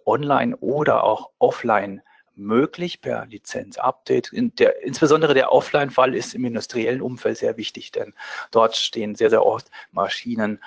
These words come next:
außerhalb eines Netzwerkes oder eines nach außen angebundenen Netzwerks, allein schon aus Sicherheitsgründen.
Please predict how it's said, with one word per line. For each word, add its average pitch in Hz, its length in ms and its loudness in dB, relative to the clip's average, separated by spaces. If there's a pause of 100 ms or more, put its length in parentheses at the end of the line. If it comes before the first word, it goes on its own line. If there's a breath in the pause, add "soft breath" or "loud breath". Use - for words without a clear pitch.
(120)
außerhalb 123 800 2
eines 104 460 -8
Netzwerkes 110 1000 -2
oder 104 220 -8
eines - 280 -12
nach - 140 -4
außen 127 360 2
angebundenen 110 640 -8
Netzwerks, 107 460 -10
allein 113 160 -8
schon 101 160 -10
aus - 160 -14
Sicherheitsgründen. 104 920 -4